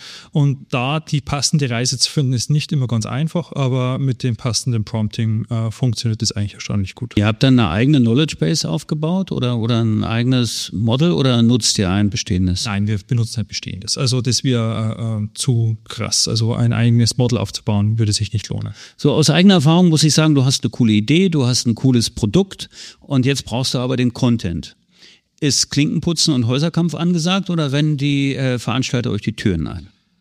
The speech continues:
Speaker 1: Äh, tatsächlich, ähm, ist es kein, also es hat noch kein Veranstalter abgesagt, sagen wir es mal so.
Speaker 2: Aber ihr geht hin?
Speaker 1: <laughs> Ah, genau, also wir bekommen zum Teil jetzt auch schon die Anrufe, also das ist jetzt ein bisschen eine Mischung momentan. Äh, wir machen momentan keine, äh, keine Werbung für uns bei den Veranstaltern, weil wir momentan zu viel in der Pipeline haben,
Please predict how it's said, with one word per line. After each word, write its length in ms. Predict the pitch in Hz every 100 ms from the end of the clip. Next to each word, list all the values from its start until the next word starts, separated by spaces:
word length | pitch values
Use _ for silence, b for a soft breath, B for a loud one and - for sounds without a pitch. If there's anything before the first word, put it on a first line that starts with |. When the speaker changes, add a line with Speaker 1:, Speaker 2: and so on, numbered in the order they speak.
| _
Speaker 1:
Äh, 260 | 165 151 147
tatsächlich, 580 | - 147 160 202 - -
ähm, 480 | 165 156 160 165 -
ist 180 | - 160
es 180 | 156 -
kein, 280 | - 131 135 _ _ _
also 340 | 165 151 151 143 156
es 240 | - 165 -
hat 100 | 185
noch 160 | 165
kein 200 | - 165
Veranstalter 500 | 147 143 127 139 -
abgesagt, 480 | 107 - - - -
sagen 160 | 160 151
wir 80 |
es 80 | 131
mal 120 | 113
so. 220 | 113 139 120
Speaker 2:
Aber 180 | - 117
ihr 200 | 123 139
geht 180 | 120 110
hin? 300 | 113 87 87 -
Speaker 1:
<laughs> 120 | 131
Ah, 80 | 208
genau, 260 | 202 147 -
also 320 | 185 185 190
wir 120 | 180
bekommen 340 | 190 185 180 185
zum 140 | 175
Teil 180 | 156 156
jetzt 160 | 147 160
auch 120 | 151
schon 120 | 143
die 80 | 143
Anrufe, 520 | 170 196 208 214 214
also 240 | 175 147 147
das 180 | 151
ist 140 | 147 156
jetzt 160 | 147
ein 60 | 143
bisschen 320 | 165 - 143
eine 60 | 135
Mischung 280 | 202 - 190
momentan. 540 | 170 170 156 165 170
Äh, 400 | 180 147 147 143
wir 80 | 151
machen 240 | 151 -
momentan 480 | 151 147 135 147 139
keine, 840 | - 147 151 151 147 143 139 135 135
äh, 20 |
keine 280 | - 139 123
Werbung 360 | 131 170 196
für 140 | 180 -
uns 160 | 165
bei 100 | -
den 80 | 151
Veranstaltern, 640 | 143 139 151 160 147 143 131
weil 120 | 127
wir 80 | 131
momentan 340 | 131 123 135
zu 140 | 123 160
viel 160 | 160
in 100 | 135
der 80 | 123
Pipeline 420 | 117 - - 196
haben, 240 | 170 170